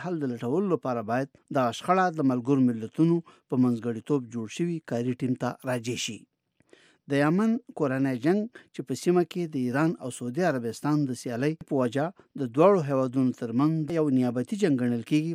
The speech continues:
متحده ایالات د سعودي عربستان ملاتړ کوي او جمهور رئیس ډانلډ ټرمپ ویلي چې له سعودیانو سره به د امریکا ستراتیژیکي انډیوالي نور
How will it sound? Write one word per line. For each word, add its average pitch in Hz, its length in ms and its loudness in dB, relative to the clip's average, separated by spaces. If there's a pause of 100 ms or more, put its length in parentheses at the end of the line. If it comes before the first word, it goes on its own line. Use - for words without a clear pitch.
متحده 120 460 -6
ایالات 123 580 -2
د 151 120 -6
سعودي 151 280 -4
عربستان 123 480 -4
ملاتړ 110 360 -8 (100)
کوي 98 160 -14 (640)
او 123 120 0 (140)
جمهور 131 380 0
رئیس 143 180 -2
ډانلډ 123 340 -6
ټرمپ 117 260 -6
ویلي 151 220 -2 (480)
چې - 60 -4 (100)
له 117 180 -2 (120)
سعودیانو 139 480 2
سره 127 200 -4
به 151 160 -2 (200)
د 131 80 -4
امریکا 120 360 -2 (120)
ستراتیژیکي 120 640 -6
انډیوالي 131 480 0
نور 117 160 -4